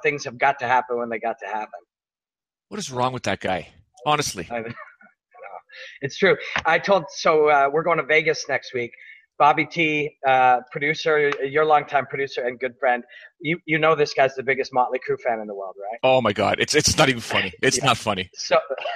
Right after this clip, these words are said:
Speaker 1: <laughs> so on Sunday, we were planning to shoot a couple of shows before we get on the plane and, and head back. So I got a hold of friends of mine in the music business that,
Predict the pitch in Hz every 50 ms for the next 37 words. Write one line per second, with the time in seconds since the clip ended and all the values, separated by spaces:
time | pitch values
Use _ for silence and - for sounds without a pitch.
0 | - - 214 - - - - - - - - - 185 170 165 165 160 160 - -
1 | 202 196 208 196 170 160 151 143 147 147 156 151 143 - 175 170 160 156 151 143
2 | - 143 - - - 175 156 147 - - 156 - - 151 139 - - 175 156 147
3 | 143 139 139 139 135 - - - 139 - - 147 135 135 123 131 139 135 135 131
4 | 127 - - 156 151 143 139 131 131 - _ - 131 123 123 123 - 131 123 120
5 | - 139 139 123 135 131 135 175 196 - - - - - _ - - - 156 143
6 | 143 143 139 143 139 131 151 143 135 131 151 147 143 135 147 135 131 - _ _
7 | _ _ _ _ _ _ - 175 151 156 147 160 147 151 151 147 143 139 139 147
8 | 151 147 - 139 - - 143 135 135 143 131 - - - - - - 131 127 123